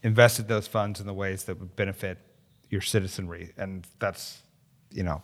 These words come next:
that's a good place to start. And then there's, there's always arguments to be had after that.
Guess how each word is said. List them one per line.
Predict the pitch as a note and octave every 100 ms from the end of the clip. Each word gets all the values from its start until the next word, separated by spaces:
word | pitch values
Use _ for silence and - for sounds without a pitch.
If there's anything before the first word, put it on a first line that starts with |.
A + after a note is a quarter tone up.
| -
that's | A#2 -
a | A#2+
good | C3+ A#2+
place | C3+ -
to | -
start. | - B2 A2
And | A2+
then | A2
there's, | G#2 G2+ - - - - -
there's | A2+
always | G#2 G#2+ A2 G2+
arguments | G#2 G#2+ G#2 G2+
to | -
be | G#2+
had | A2 G#2+
after | G#2 G2+ G#2
that. | F#2 F2+